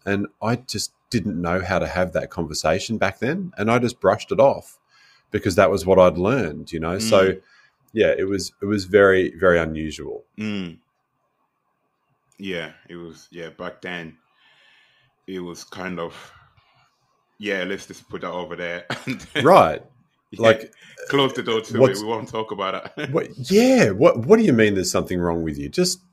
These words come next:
Speaker 1: just suck it up, sunshine, you know? You'll be right. Just
Speaker 2: Yeah.
Speaker 1: carry on, you know? Like,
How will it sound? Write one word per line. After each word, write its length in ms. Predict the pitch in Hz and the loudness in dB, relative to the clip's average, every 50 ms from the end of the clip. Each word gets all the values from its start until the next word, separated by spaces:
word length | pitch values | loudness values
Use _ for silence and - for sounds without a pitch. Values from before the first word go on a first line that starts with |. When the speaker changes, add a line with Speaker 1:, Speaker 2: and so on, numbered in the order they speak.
| _ | _
Speaker 1:
just 360 | - - 139 123 - - - - | -10 -8 -8 -8 -8 -10 -8 -6
suck 320 | - - 180 156 - - | -2 2 2 0 2 4
it 80 | - 110 | 6 6
up, 180 | 92 - - | 6 4 0
sunshine, 640 | - - 98 101 110 - - 139 175 196 202 190 156 | -2 -2 -2 -2 -2 0 0 0 2 2 2 2 0
you 80 | 131 | 0
know? 140 | 127 160 196 | 2 2 0
You'll 260 | 220 208 202 220 202 | 0 2 6 6 6
be 120 | 151 117 90 | 6 6 4
right. 340 | 90 110 156 185 - - - | 4 6 6 6 6 4 2
Just 240 | 185 180 180 - - | 0 0 0 0 0
Speaker 2:
Yeah. 40 | |
Speaker 1:
carry 280 | - 151 131 127 120 110 | 2 4 4 6 6 4
on, 280 | 98 87 78 73 76 - _ _ _ _ _ _ _ _ _ _ | 2 2 -2 -4 -8 -12 _ _ _ _ _ _ _ _ _ _
you 100 | 131 107 | -2 2
know? 160 | 113 139 151 | 6 6 8
Like, 260 | 139 120 117 117 - | 8 8 8 8 6